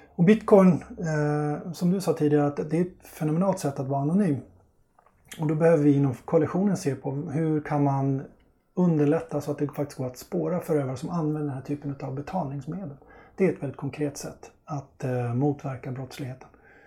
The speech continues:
Och det skulle inte fungera om vi inte samverkade. Myndighet som polisen, frivilligsektorn eller ideella sektorn och näringslivet.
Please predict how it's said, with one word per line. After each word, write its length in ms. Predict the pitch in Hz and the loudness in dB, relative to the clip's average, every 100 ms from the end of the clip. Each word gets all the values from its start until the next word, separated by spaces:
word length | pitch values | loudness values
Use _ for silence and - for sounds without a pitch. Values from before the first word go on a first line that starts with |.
| - - _ | -20 -20 _
Och 360 | 143 - - 285 | -6 -4 -6 -10
det 180 | 185 175 | -2 -2
skulle 240 | - 190 | 0 0
inte 140 | 170 - | 0 -2
fungera 560 | - 143 156 208 147 - - | -6 -2 2 2 2 -4 -6
om 320 | 147 131 131 | -4 -2 -4
vi 80 | 139 | -4
inte 160 | 127 | -6
samverkade. 600 | 120 175 139 180 185 131 120 - - 147 139 160 - | -6 -4 -2 -4 -4 -8 -8 -14 -16 -14 -12 -16 -14
Myndighet 580 | 196 151 160 143 147 165 | -6 -2 0 2 0 -2
som 140 | 143 | -6
polisen, 640 | 127 147 185 185 190 180 - - - - _ | -4 -4 -4 -4 -2 -2 -4 -16 -20 -20 _
frivilligsektorn 800 | - 170 143 135 - 147 - 156 | -6 -4 -2 -4 -8 -10 -6 -4
eller 120 | 131 | -4
ideella 320 | 131 135 151 160 | -4 -2 -2 -4
sektorn 420 | 165 156 160 170 | -6 -6 -6 -6
och 380 | - 143 131 - - - | -2 -2 -2 -12 -18 -8
näringslivet. 720 | 170 165 143 127 175 185 | -4 -2 -2 -4 -4 -4